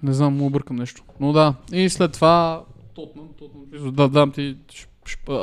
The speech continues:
а за Юнайтед няма говорим, защото Юнайтед има си специална глава за Юнайтед. Та, за борбата за титлата, и може мога да се изтрепим, като се изкажеш ти по една прогноза. Кой ще спечели на средата на сезона?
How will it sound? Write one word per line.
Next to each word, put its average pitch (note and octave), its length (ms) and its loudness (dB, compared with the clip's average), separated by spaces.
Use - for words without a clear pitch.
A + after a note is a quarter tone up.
а C#3+ 120 0
за C#3 100 -2
Юнайтед D#3 340 -2
няма F#3 180 -2
говорим, D#3 300 -2
защото - 180 -10
Юнайтед D#3+ 440 -8
има E3 140 -14
си - 100 -20
специална D#3+ 420 -4
глава D3+ 300 2
за C3 120 -2
Юнайтед. B2 480 -6
Та, C3 340 -2
за C3+ 160 -2
борбата C3+ 400 2
за B2+ 60 -4
титлата, C3+ 380 -2
и C#3 80 0
може C3+ 300 -6
мога C#3 120 -4
да - 60 -16
се D3 80 -8
изтрепим, C3+ 380 -8
като B2+ 260 -12
се - 100 -12
изкажеш C3 380 -6
ти - 160 -10
по C3 120 -8
една B2+ 120 -4
прогноза. B2 480 -4
Кой B2+ 140 -2
ще B2+ 120 -6
спечели B2 360 -6
на B2 80 -4
средата B2 280 -10
на B2 100 -10
сезона? C3+ 500 -12